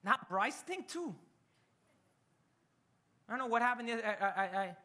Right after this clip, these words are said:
I had to go drop off something at the school with Patty, and we had to walk from one place to the other, and all of a sudden I got sweaty, and then I was running late to a meeting, and,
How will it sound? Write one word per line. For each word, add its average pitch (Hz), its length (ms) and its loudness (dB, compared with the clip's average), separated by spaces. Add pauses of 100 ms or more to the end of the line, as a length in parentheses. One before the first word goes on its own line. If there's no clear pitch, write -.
(3500)
I 151 40 -6
had 175 120 -4
to 190 60 -10
go 208 140 -2
drop 208 280 0
off 202 140 -2
something 202 320 -8
at 185 100 -6
the 165 80 -14
school 190 580 -10
with 160 180 -14
Patty, 185 360 -4
and 147 140 -12 (1600)
we 156 100 -4
had 196 120 0
to 180 80 -10
walk 180 340 0
from 175 180 -8
one 185 120 -6
place 190 240 -8
to 185 60 -10
the 175 140 -8
other, 185 120 -4
and 170 80 -4
all 185 40 0
of 180 60 -4
a - 40 -14
sudden 190 100 -4
I 175 80 -6
got 156 120 -4
sweaty, 185 360 -6
and 160 100 -10
then 160 160 -12 (280)
I 165 100 0
was 160 220 -4
running 196 280 0
late 190 320 -6
to 185 100 -10
a 165 40 -6
meeting, 185 360 -8
and, 151 180 -8